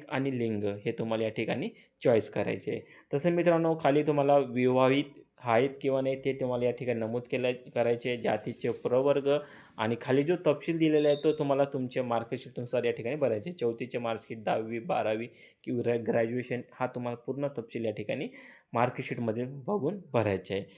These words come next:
त्यानंतर मित्रांनो, जातीचे प्रमाणपत्र या ठिकाणी विचारण्यात आलेलं असेल, हो किंवा नाही तुम्हाला या ठिकाणी सिलेक्ट करायचे आहे. आणि त्यानंतर तुम्हाला जातीच्या, अ, म्हणजे, अ, कास्ट सर्टिफिकेटच्या या ठिकाणी नंबर लिहायचे आहे. त्यानंतर, अ, तुम्हाला ते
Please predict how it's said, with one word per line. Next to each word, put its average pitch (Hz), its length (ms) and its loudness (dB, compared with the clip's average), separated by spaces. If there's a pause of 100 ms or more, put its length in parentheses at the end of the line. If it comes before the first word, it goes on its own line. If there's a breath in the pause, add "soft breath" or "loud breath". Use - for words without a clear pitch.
(220 loud breath)
त्यानंतर 180 340 4
मित्रांनो, 175 440 2
जातीचे 139 420 6
प्रमाणपत्र 139 520 2
या 135 100 6
ठिकाणी 135 320 0
विचारण्यात 123 360 -2
आलेलं 123 300 2
असेल, 123 460 0
हो 117 200 0
किंवा 120 260 -2
नाही 120 160 -2
तुम्हाला 117 320 -4
या 113 60 0
ठिकाणी 113 320 -6
सिलेक्ट 117 340 -6
करायचे 127 400 0
आहे. 139 100 -6 (300 loud breath)
आणि 135 200 0
त्यानंतर 160 320 4
तुम्हाला 147 340 4 (320)
जातीच्या, 143 560 2 (180)
अ, 113 180 0
म्हणजे, 123 320 0 (280 loud breath)
अ, 117 300 4
कास्ट 131 420 0
सर्टिफिकेटच्या 156 720 0
या 147 140 4
ठिकाणी 139 360 -2
नंबर 120 320 -2
लिहायचे 123 380 0
आहे. 123 120 -2
त्यानंतर, 113 340 -4 (460)
अ, 110 120 0
तुम्हाला 127 300 -4
ते 139 540 -2